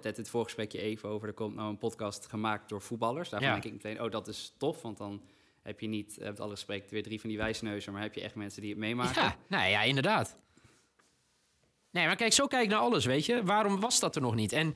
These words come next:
Speaker 2: ik moet zeggen, ik heb dit idee tweeënhalf jaar voor mij, of twee jaar geleden bij Bart en bij Thomas,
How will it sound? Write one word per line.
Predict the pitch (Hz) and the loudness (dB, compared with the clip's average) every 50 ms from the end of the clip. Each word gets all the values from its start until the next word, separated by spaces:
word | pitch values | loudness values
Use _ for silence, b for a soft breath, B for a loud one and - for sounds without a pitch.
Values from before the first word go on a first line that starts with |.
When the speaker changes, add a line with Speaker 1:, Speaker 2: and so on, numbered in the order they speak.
| B B B B | B B B B
Speaker 2:
ik | B 123 | B 0
moet | 139 185 196 | 2 4 4
zeggen, | - 196 170 151 180 170 | 4 4 4 4 4 4
ik | 175 170 - | 2 2 2
heb | 196 147 - - | -2 -2 0 0
dit | 185 185 180 - - - - - | 0 0 0 -2 -8 -14 -6 -2
idee | 170 151 131 127 143 160 170 165 - | 0 0 2 4 4 4 4 2 2
tweeënhalf | - - - 175 160 147 156 165 175 185 202 214 214 214 214 214 202 190 180 190 196 160 | 0 2 2 4 4 4 4 4 4 6 6 6 6 6 6 6 4 4 4 4 4 4
jaar | 180 196 196 196 | 4 4 4 2
voor | - 202 | 2 2
mij, | 214 240 | 2 2
of | - | 2
twee | - - 202 208 | 2 2 4 4
jaar | 202 180 | 4 4
geleden | - 170 170 185 185 165 | 4 4 4 4 4 4
bij | 147 147 127 | 2 2 2
Bart | 113 139 156 165 - - | 2 2 2 2 0 -2
en | 143 156 147 | 0 0 2
bij | 135 139 135 | 2 2 0
Thomas, | - - 156 156 156 151 143 131 127 - - | 0 0 2 2 2 4 4 2 2 2 0